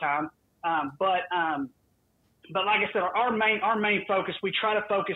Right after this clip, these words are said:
in on more of the S E C as well as the Razorbacks, especially when football and basketball season are here and everything like that.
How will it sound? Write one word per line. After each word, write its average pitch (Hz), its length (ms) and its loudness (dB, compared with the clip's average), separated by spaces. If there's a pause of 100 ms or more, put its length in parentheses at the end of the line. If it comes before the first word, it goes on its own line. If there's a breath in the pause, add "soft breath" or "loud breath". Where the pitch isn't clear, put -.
in 185 180 0
on 170 240 0
more 175 260 2
of 160 60 -4
the 165 140 0
S 175 180 0
E 170 120 -4 (100)
C 175 360 -2 (260)
as 151 160 -2
well 170 160 0
as 156 80 -6
the 156 80 -10
Razorbacks, 170 600 -2
especially 185 440 0
when 160 180 -2
football 175 420 0
and 156 100 -2
basketball 165 540 0
season 160 220 -2
are 160 100 0
here 170 100 -4
and 165 120 -6
everything 160 260 -6
like 160 240 -4
that. 165 200 0